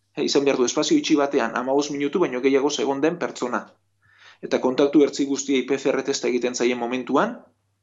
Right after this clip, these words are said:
eta gero, hamar eguneko etxeratzea eginda berriz. Orduan, hori da protokoloa, eta nik uste ondo zabaldua dagoela eta ahalegina dagoela.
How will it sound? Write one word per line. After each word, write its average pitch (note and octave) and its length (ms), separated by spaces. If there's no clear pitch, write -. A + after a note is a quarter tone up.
eta - 180
gero, B2 360
hamar B2+ 280
eguneko B2+ 320
etxeratzea B2 400
eginda C#3+ 220
berriz. - 560
Orduan, A#2+ 160
hori B2+ 120
da C3+ 120
protokoloa, C#3 540
eta A#2+ 260
nik C3+ 160
uste E3+ 400
ondo D3+ 220
zabaldua C#3+ 480
dagoela D3+ 340
eta D3 100
ahalegina B2+ 340
dagoela. B2 460